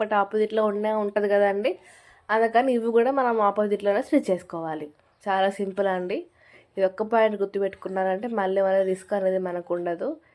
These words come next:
స్టిచ్ చేసుకునేటప్పుడు ఇలా ఎక్స్ట్రా కట్ చేసేసుకొని మళ్ళీ ఈ క్లాత్ ఒక సైడ్ కానేసి క్లాత్ మీద పడేలాగా కుట్టేసుకోండి. క్లాత్ అంటే మనకి మెయిన్ క్లాత్ కాదండి, తిప్పేసుకుంటాం కదా, లై-, లైనింగ్ క్లాత్ మీద పడేలాగా చూసుకొని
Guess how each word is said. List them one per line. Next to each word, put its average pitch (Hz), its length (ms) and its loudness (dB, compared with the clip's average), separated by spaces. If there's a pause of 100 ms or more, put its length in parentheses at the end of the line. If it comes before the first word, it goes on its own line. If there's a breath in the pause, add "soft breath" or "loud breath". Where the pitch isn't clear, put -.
(180 soft breath)
స్టిచ్ - 240 -14
చేసుకునేటప్పుడు 180 720 -6
ఇలా 190 180 0
ఎక్స్ట్రా 175 380 -4 (1600 soft breath)
కట్ 180 240 -6
చేసేసుకొని 180 680 -6 (500 soft breath)
మళ్ళీ 202 400 -2 (480 loud breath)
ఈ 202 140 -4
క్లాత్ 185 420 -2 (360)
ఒక 196 120 -8
సైడ్ 185 340 -4 (100)
కానేసి 185 540 -6
క్లాత్ 190 420 -4
మీద 196 180 -2 (100)
పడేలాగా 175 480 -4
కుట్టేసుకోండి. 180 680 -4
క్లాత్ 190 400 0
అంటే 202 240 -4
మనకి 202 460 -4
మెయిన్ 190 200 0
క్లాత్ 190 280 -2 (120)
కాదండి, 175 400 -6
తిప్పేసుకుంటాం 185 680 -8
కదా, 175 320 0
లై-, 180 200 -4
లైనింగ్ 185 380 -2
క్లాత్ 185 260 -4
మీద 185 200 -4
పడేలాగా 170 540 -4
చూసుకొని 185 440 -8